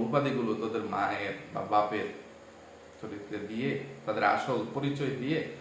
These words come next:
তাদেরকে ধুলাই করতে হয় বা তোদেরকে ধুলাই করতে হয়। তোদের কি তোদের মা বাবার জন্য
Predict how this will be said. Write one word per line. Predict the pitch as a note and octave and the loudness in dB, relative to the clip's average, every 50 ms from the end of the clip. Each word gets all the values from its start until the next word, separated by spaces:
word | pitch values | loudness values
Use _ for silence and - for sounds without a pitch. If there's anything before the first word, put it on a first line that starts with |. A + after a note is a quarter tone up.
| - - - - | -14 -18 -12 -8
তাদেরকে | - G2 G#2 G2+ G2+ G2+ F#2+ | -6 -6 -4 -4 -4 -4 -4
ধুলাই | G2+ G2+ G#2 G#2 G#2 | -2 -2 -2 0 0
করতে | A2+ A2 - | -2 -2 0
হয় | C#3 B2+ A2+ | 2 2 2
বা | G#2 - | 2 4
তোদেরকে | C3+ C3+ C3 C3 B2 B2 A#2+ G#2+ A2 | 4 4 4 4 2 0 -2 -2 0
ধুলাই | G#2+ G#2 G#2 G2+ - | 0 2 2 2 0
করতে | G#2 - - - G2 | -2 -4 -6 -6 -6
হয়। | G2 F#2 - - - - - - - | -6 -6 -6 -6 -10 -14 -8 4 12
তোদের | G3+ G3+ G3+ G3+ A3 A#3 A3 A3+ | 12 12 12 12 12 12 12 12
কি | A#3 A#3 - A3+ | 8 10 10 12
তোদের | G#3+ - - G#3 E3+ D#3+ | 12 12 12 12 12 12
মা | D#3+ E3+ F3 F#3+ | 12 12 12 12
বাবার | F#3+ F#3 G3 G3 F3 E3 G3+ | 12 12 12 10 10 8 6
জন্য | G3+ G3+ G3+ G3 | 4 4 6 8